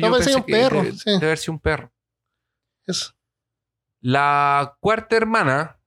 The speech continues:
Speaker 1: que era más tímida que las otras tres, eh, sale y se queda mirando la orilla del mar. Como porque es más transparente el agua,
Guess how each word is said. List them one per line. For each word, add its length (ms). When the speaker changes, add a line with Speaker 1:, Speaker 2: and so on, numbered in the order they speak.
Speaker 1:
que 100
era 140
más 300
tímida 420
que 260
las 180
otras 380
tres, 640
eh, 260
sale 880
y 100
se 180
queda 220
mirando 680
la 120
orilla 420
del 260
mar. 280
Como 320
porque 220
es 60
más 160
transparente 480
el 40
agua, 400